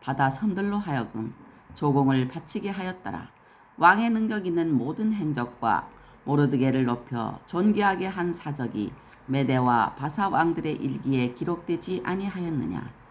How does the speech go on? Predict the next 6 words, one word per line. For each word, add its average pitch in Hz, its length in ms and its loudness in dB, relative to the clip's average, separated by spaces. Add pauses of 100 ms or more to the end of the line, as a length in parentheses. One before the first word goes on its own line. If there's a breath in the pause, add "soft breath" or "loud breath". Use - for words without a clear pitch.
(440 loud breath)
유다인 247 380 6
모르드게가 165 760 2
아수에로 139 640 2
왕의 120 480 0 (400 loud breath)
다음이 196 440 4
되고 104 300 -4